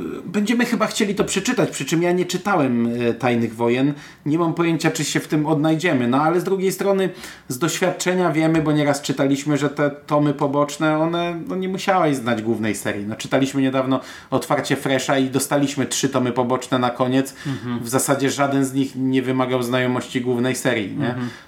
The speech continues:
Speaker 1: E, on, gdy, w momencie, gdy ją znałeś, wiedziałeś, jak to tam nawiązywało. Także pewnie przeczytamy te sekret-, te, te, te, te, te tajne wojny, a potem co? No, zaczynamy od nowa tak naprawdę. No, dla mnie, mówię, podsum-, podsumowując,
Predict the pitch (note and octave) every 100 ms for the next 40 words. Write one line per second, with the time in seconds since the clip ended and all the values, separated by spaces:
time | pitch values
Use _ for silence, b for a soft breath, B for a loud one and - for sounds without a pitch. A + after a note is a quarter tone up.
0 | - A#2 A2 A2 A2 A2 A2+ A2 G#2+ A2
1 | G#2+ A2 A2+ C#3 C#3 C3+ C3 C3+ C3+ A#2
2 | C3 B2+ A2+ A#2 A2 A#2 A2 - - A#2
3 | A2+ A#2+ C3+ A2+ A2+ A2 G#2 G#2 G#2+ A#2+
4 | C3 D3 G#3 G3+ G3+ G3 F3+ F3 E3+ C#3+
5 | C#3 A#2+ B2 B2 A#2 - - C3 C3 A#2
6 | B2+ A#2+ A#2+ B2+ A#2+ A#2 - - B2+ B2+
7 | C3+ C3 B2+ B2 D3 F#3 B3+ C4+ B B
8 | B B B - - G4 G4+ F#4+ - A3
9 | B2+ C3+ C3+ E3 E3+ F#3 G3 G3 C3 A2
10 | G#2+ G#2+ A2 - G#2+ G2+ G#2+ B B A#3
11 | C4 D4 C4 A#3+ D#3 C#3+ C#3+ F#3+ A3+ G#3+
12 | G#3 A3 - A3+ G#3 G#3 G#3+ G#3 -